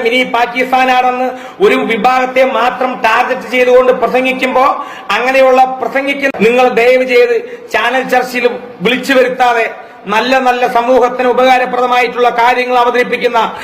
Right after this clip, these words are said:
തെറ്റുകൾ കണ്ടാൽ അത് തെറ്റാണ് എന്ന് പൊതുസമൂഹത്തോട്, അത് കേരളത്തിന്റെ ഗവൺമെന്റ് തെറ്റ് ചെയ്താലും ഏത് മന്ത്രിമാര്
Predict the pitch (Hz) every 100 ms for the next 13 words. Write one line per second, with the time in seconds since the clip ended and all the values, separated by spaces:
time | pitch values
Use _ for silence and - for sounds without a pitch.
0 | - - - - 269 262 247 247 247 254
1 | 247 226 247 240 247 269 262 254 247 254
2 | 277 302 - - - - - 220 247 262
3 | 254 240 247 254 247 226 - - 202 240
4 | - 240 254 262 254 247 247 240 254 262
5 | 262 254 240 233 226 240 240 233 190 -
6 | - 196 226 240 226 233 262 254 254